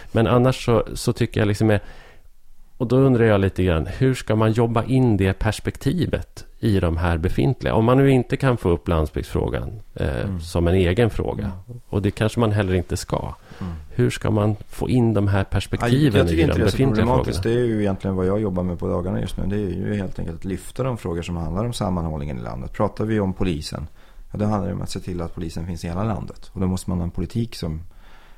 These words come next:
Speaker 2: helt enkelt skapar förutsättningar för en polisiär närvaro också i glesbygden. Och en sån, eh, åtgärd är ju det som man satsar på nu, att öka egentligen då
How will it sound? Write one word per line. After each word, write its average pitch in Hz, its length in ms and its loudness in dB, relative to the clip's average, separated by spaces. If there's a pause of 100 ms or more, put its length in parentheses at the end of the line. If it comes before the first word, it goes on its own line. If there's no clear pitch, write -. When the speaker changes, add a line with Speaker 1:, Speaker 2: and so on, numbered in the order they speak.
(140)
Speaker 2:
helt 87 220 -6
enkelt 85 200 -6
skapar 78 280 -6
förutsättningar 85 720 -4
för 82 100 -8
en 82 100 -6
polisiär 80 500 -6
närvaro 67 600 -6
också 69 200 -10
i 65 40 -6
glesbygden. - 720 -8
Och 95 540 -4
en 110 180 0
sån, 92 340 -2 (640)
eh, 85 260 0
åtgärd 85 460 0
är 90 40 2
ju 101 180 2
det 85 120 2
som 80 220 -2
man 76 120 -2
satsar 71 320 -4
på 104 140 -4
nu, 58 160 -4
att - 180 -8
öka 76 400 -4
egentligen 78 540 -4
då 73 280 -6